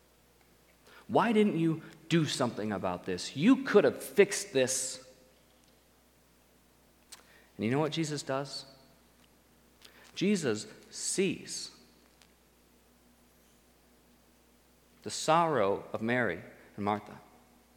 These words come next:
In the shortest verse in the New Testament, Jesus responds by weeping, and Jesus cried.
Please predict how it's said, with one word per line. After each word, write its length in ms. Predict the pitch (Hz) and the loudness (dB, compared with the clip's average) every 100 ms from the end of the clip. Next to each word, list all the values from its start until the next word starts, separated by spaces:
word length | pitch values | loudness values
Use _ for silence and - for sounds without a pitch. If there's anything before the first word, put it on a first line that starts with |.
| _ _ _ _ _ _ - - - _ | _ _ _ _ _ _ -20 -20 -20 _
In 60 | - | -14
the 60 | |
shortest 380 | - 113 139 - | -2 0 0 -2
verse 240 | 131 135 131 | -2 -2 -2
in 60 | |
the 60 | 120 | -2
New 100 | 120 | -2
Testament, 460 | 120 107 - 101 - - _ _ _ _ _ _ - - - - - | -4 -8 -10 -18 -20 -20 _ _ _ _ _ _ -20 -20 -20 -20 -8
Jesus 320 | 123 143 135 | -2 -2 -4
responds 920 | 98 - - 156 120 95 87 - - - - _ - - - _ _ _ _ _ - | -6 -4 2 2 2 -2 -8 -12 -12 -16 -20 _ -20 -20 -20 _ _ _ _ _ -10
by 160 | 69 95 | -6 -4
weeping, 440 | 98 92 80 73 - - _ _ _ _ _ _ _ _ - - _ _ - | -6 -8 -10 -12 -16 -20 _ _ _ _ _ _ _ _ -20 -20 _ _ -12
and 120 | 85 | -10
Jesus 520 | 95 95 85 90 - - - - | -8 -8 -8 -10 -10 -14 -20 -16
cried. 320 | - 67 - | -12 -12 -12